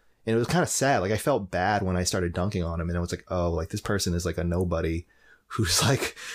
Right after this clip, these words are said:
trying to gain some, some audience by pretending to give a shit about something that doesn't affect anyone." So,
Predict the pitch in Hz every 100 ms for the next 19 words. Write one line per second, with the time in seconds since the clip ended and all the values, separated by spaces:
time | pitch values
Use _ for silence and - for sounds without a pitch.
0 | - - - 113 120 117 104 95 107 107
1 | 107 104 104 _ _ _ - 117 104 107
2 | - - 104 - 107 117 104 90 85 -
3 | 113 98 90 90 104 - 113 95 101 92
4 | 87 87 92 - 85 85 80 - 85 82
5 | 87 80 87 82 82 85 80 - 82 85
6 | 80 85 98 - - 92 90 90